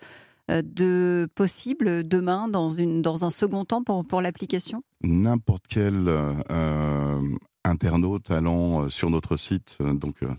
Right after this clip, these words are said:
Speaker 2: travelassist point I O, peut aujourd'hui réserver son, son service à titre personnel de un à cinq jours ou de un à quatorze jours.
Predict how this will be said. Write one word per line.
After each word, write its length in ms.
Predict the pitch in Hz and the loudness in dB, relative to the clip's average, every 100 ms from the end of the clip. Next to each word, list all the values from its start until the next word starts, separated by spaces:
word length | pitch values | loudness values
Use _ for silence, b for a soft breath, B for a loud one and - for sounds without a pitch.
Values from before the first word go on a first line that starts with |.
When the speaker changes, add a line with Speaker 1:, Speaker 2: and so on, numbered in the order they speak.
| _ | _
Speaker 2:
travelassist 560 | - 78 76 - 80 - | -4 0 0 -2 -6 -2
point 160 | 76 | -2
I 80 | 76 | 0
O, 120 | 107 147 B B B | -2 -4 B B B
peut 160 | - 117 - | 0 2 2
aujourd'hui 600 | 110 95 90 101 131 - | 0 0 0 0 -2 -4
réserver 800 | 76 87 110 101 85 92 117 131 | -4 0 0 0 0 0 0 0
son, 380 | - 92 80 73 | -2 0 0 -2
son 200 | - 80 | -2 -4
service 580 | - 73 80 139 - - B B B | -2 -2 0 -2 -6 -14 B B B
à 80 | 85 | -4
titre 180 | - 107 | -2 -2
personnel 720 | 82 - 73 73 90 113 78 | -4 -2 -2 0 0 0 -2
de 180 | - 80 | -2 0
un 160 | 85 87 | 2 0
à 60 | |
cinq 240 | 82 82 78 | 0 -2 -2
jours 460 | 73 87 113 117 - | 0 0 0 -2 -2
ou 320 | 98 104 110 | 0 2 0
de 140 | 85 | 0
un 160 | 78 87 | 0 2
à 80 | 87 | 0
quatorze 320 | 82 - 78 | -2 -2 -6
jours. 220 | 73 62 | -4 -6